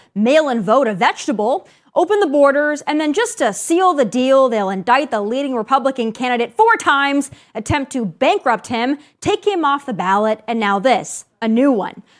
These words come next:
According to sources of N B C News, a network of so-called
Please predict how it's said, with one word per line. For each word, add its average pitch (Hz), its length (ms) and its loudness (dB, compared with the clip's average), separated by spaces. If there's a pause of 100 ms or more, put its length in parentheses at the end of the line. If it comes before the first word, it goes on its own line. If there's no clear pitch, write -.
(100)
According 381 380 2
to 349 80 -4
sources 311 400 0
of 262 100 -2
N 285 180 0
B 277 140 -2
C 285 180 -2
News, 254 480 0
a 226 220 0
network 254 540 0
of 220 100 -4
so-called 285 580 2